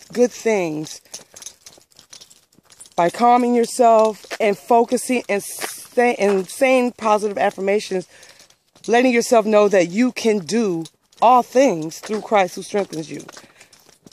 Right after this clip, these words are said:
If you don't, if you don't believe in God, whoever your higher power is, there is always somebody and something bigger and better than you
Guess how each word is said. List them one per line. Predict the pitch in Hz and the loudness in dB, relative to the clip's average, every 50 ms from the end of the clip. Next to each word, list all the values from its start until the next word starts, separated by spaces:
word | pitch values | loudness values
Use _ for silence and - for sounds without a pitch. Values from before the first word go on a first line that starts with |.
| _ _ _ _ _ - | _ _ _ _ _ -2
If | - 202 190 - | -2 -2 -2 -2
you | 196 196 196 185 | -4 -4 -4 0
don't, | 165 175 160 165 170 - | 2 2 2 2 0 -4
if | 151 143 - | -8 -10 -6
you | 170 | -2
don't | 165 156 170 170 | -2 0 0 0
believe | 190 220 247 247 | -2 -4 -4 -2
in | 285 320 | -2 0
God, | 320 320 339 330 311 277 277 277 247 - - - - - - _ - - - | 2 2 2 2 0 0 -4 -6 -8 -12 -20 -20 -20 -20 -20 _ -20 -12 -4
whoever | - 208 196 202 214 226 | 0 4 4 4 4 4
your | 240 247 254 | 2 2 4
higher | 269 262 247 254 254 | 4 4 6 4 4
power | - - 277 254 233 220 190 | 4 4 4 4 4 4 2
is, | 185 175 180 185 - | 2 0 -2 -2 -4
there | - 185 220 208 - | 0 2 2 2 2
is | 185 196 180 | 2 0 2
always | - 180 202 233 247 262 247 - | 4 4 6 6 6 4 2 2
somebody | - 254 240 208 233 220 220 214 220 226 202 | 2 2 4 4 4 4 4 2 0 0 -2
and | 190 - | -4 -4
something | - 226 220 196 - 202 196 190 165 135 120 _ - | -2 -2 0 0 0 0 0 -2 -4 -10 -12 _ 2
bigger | 226 220 220 190 208 208 | 2 2 4 4 0 0
and | 214 165 156 147 143 | -2 -4 -6 -6 -2
better | - 202 190 190 190 | 2 2 4 4 2
than | 160 180 180 180 | -2 -2 -4 -2
you | 175 160 139 131 - | -2 -4 -4 -6 -12